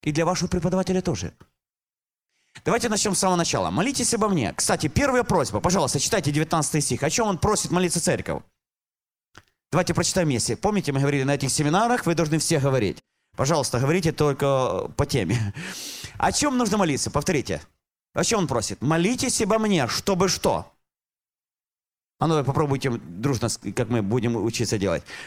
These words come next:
"Чтобы мне дано было". О-о.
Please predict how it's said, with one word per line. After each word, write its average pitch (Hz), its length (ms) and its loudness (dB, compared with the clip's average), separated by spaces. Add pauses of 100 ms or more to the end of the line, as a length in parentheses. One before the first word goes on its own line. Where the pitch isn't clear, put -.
"Чтобы 180 360 2
мне 196 460 2
дано 165 520 2
было". 208 460 2 (1300)
О-о. 92 460 0